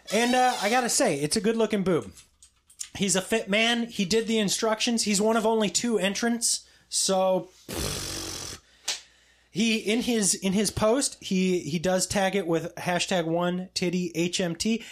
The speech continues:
and he apologizes in the post. He says, "I apologize for the damp panties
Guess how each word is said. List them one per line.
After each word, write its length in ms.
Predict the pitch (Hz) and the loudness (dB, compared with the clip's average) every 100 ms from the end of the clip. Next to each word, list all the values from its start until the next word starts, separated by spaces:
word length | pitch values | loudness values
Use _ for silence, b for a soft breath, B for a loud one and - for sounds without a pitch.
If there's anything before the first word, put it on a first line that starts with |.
| B | B
and 100 | 220 | -2
he 120 | 220 240 | 2 0
apologizes 960 | 226 233 240 190 135 113 101 107 - | 0 2 2 2 0 -2 -4 -6 -10
in 240 | 147 143 135 | -8 -8 -8
the 160 | 131 | -10
post. 340 | - 123 101 165 | -8 -8 -6 -4
He 60 | |
says, 200 | - 160 | -2 -2
"I 120 | 170 | -2
apologize 640 | 170 - 202 208 170 185 185 | -2 -2 -2 0 0 -2 -2
for 100 | 160 | -6
the 100 | 131 | -6
damp 380 | 117 165 175 - | -2 -2 -4 -6
panties 520 | 160 160 170 165 | -6 -6 -6 -8